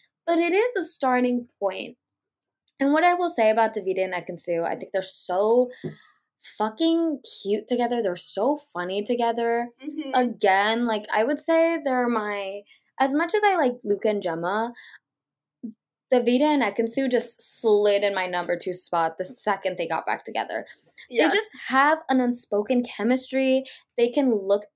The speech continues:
Speaker 1: Davide said it himself, they can look at each other's eyes and know what each other is thinking.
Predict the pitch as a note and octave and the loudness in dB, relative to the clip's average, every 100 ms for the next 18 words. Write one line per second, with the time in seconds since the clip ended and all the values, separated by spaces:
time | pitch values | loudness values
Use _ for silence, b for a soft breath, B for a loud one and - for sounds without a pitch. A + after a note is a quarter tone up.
0 | - F#3+ A3 A3 A3 C#4 C4+ - G3 G#3 | -16 0 2 2 0 0 0 0 0 0
1 | D#3+ D#3+ G#3 G#3 - - G3+ C4 A3+ G3 | -2 -4 -2 -2 -4 -2 0 2 2 0
2 | G3 A3+ A3+ A3 G3+ F#3+ F#3 E3+ E3+ F3 | -2 -2 0 -2 -2 -2 -2 -2 -2 0
3 | G#3+ B3 G#3+ F3+ F3 F#3 G#3 G#3+ G#3 F3 | -2 -2 -6 -4 -2 0 2 0 -2 -6
4 | D#3+ E3 - - B3+ C4 C4 B3 A#3+ A#3 | -4 -6 -10 -2 0 0 -4 -6 -2 -2
5 | A3+ A#3 | -2 -6